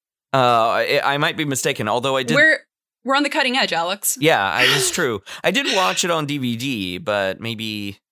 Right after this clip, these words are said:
Speaker 1: I don't know. I don't know.
Speaker 2: Oh.
Speaker 1: I could be wrong. I'm just, I'm, yeah. I'm out of touch sometimes,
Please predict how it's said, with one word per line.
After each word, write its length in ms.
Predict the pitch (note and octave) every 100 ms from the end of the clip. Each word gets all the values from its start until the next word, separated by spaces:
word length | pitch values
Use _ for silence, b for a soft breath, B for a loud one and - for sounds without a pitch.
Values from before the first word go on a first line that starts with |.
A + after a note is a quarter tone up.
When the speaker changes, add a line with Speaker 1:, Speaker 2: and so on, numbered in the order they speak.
| _
Speaker 1:
I 60 | A2+
don't 140 | A#2 F2+
know. 80 | - b -
I 100 | C#3+
don't 120 | D3+
know. 80 | G#2+
Speaker 2:
Oh. 200 | G#3+ E3+ -
Speaker 1:
I 80 | -
could 160 | D3+ D#3+
be 80 | B2+
wrong. 300 | G2 F2+ F#2+ -
I'm 280 | C3 C3+ B2+
just, 340 | C3+ A#2+ - -
I'm, 420 | A2 G#2 G2+ F#2+ _ _ _ -
yeah. 320 | F2+ E2 F2+ _ _ _ -
I'm 120 | A#2+
out 100 | B2+ A2
of 40 |
touch 240 | - F2+
sometimes, 600 | - F2 - C#2+ D#2+ -